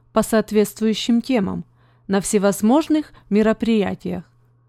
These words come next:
Университет в то время предлагал жителям города мероприятия такого рода, таким образом стараясь привлечь профессоров и студентов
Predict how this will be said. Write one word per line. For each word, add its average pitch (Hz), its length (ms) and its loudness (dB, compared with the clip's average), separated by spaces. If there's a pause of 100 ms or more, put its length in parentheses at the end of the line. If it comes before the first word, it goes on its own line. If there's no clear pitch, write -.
(320)
Университет 269 800 2
в - 120 -18
то 240 140 2
время 233 460 2
предлагал 214 600 2
жителям 233 520 0
города 240 500 0 (360)
мероприятия 254 920 2
такого 247 540 0
рода, 180 380 0 (480)
таким 208 340 0
образом 269 640 2 (320)
стараясь 311 640 2
привлечь 269 580 0
профессоров 226 720 0
и 285 120 -4
студентов 214 720 -2